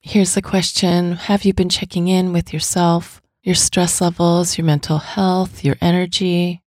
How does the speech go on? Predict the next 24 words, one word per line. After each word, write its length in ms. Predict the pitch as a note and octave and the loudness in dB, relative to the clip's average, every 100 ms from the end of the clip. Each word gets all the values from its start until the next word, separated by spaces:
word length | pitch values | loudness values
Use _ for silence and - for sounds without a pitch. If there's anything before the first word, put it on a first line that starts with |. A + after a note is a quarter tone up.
| _ _ | _ _
I've 200 | E3+ E3+ | 0 2
recently 380 | F3+ E3+ - F#3 | 2 0 -2 0
had 260 | E3 F#3 E3+ | 2 2 2
days 400 | F3 E3 E3 - | 4 4 4 0
where 100 | - | 0
I've 180 | E3+ | 0
struggled 500 | - - D#3 E3 E3 | 0 0 0 2 2
with 160 | C#3+ - | 0 -2
mood 280 | D3 D3+ D#3 | 2 2 2
changes. 840 | - E3+ D#3 E3 D#3+ D#3 D#3+ - - _ _ | 0 0 0 0 0 0 -4 -10 -16 _ _
It's 180 | G3 F#3 | -4 0
helped 300 | F#3+ F3 - | 0 -2 0
me 100 | E3+ | 2
so 240 | D#3 - G#3 | 2 2 4
much 380 | G3 G3 - | 4 2 0
to 100 | - | -4
be 100 | - F3 | -2 -2
able 160 | F3+ | -2
to 140 | - - | -12 -10
talk 460 | - G3+ G3 G3 - | -2 2 2 0 -4
with 260 | F3 G3 | -2 0
my 100 | A3+ | 0
BetterHelp 480 | A3 G3 F#3+ F#3 F3 | 0 2 2 0 -2
therapist 760 | - D#3 D3 - D3+ D3 - | 0 0 2 2 2 0 -6